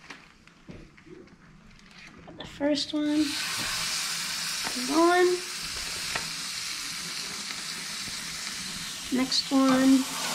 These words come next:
On. And the last one. On it goes.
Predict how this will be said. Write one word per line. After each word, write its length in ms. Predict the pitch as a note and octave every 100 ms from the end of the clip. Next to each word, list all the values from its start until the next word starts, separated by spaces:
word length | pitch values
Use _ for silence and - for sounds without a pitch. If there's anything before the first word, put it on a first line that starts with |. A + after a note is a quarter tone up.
| - - - - - - -
On. 500 | C#4 C#4+ C#4+ C#4+ C#4+ C#4 - - - - - - - - - - - - - - - - - - -
And 160 | D4+ B3+
the 140 | A#3 A#3+
last 460 | C4 D#4 D#4+ -
one. 380 | A#3+ A3+ C4+ F4 G4+ - - - - - - - - - - - - - - - - - - - - -
On 180 | B2+
it 180 | C3 E3 -
goes. 340 | B3+ D#4 D#4+